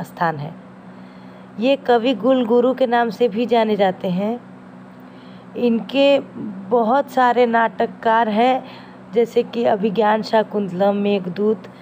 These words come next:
इन्होंने ये सब लिखा है, कुमार संभव, रघुवंश, बहुत सारे। इनकी पत्नी का नाम विद्योत्मा था। इन्होंने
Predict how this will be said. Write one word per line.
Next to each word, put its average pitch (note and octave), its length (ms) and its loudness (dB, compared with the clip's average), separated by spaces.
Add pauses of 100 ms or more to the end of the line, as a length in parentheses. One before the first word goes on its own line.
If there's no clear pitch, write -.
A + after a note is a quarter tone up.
(260)
इन्होंने A3 340 2
ये A#3 120 4
सब A3 240 -2
लिखा G#3 280 0
है, G#3 180 2
कुमार G3+ 360 0
संभव, F#3 420 -2
रघुवंश, F#3+ 760 -2 (920)
बहुत G#3 240 2
सारे। G#3+ 260 2
इनकी A#3+ 340 0 (420)
पत्नी A#3 340 0
का B3+ 140 0
नाम A#3+ 260 0
विद्योत्मा G#3 680 0
था। A3+ 340 -2 (2500)
इन्होंने A#3+ 680 4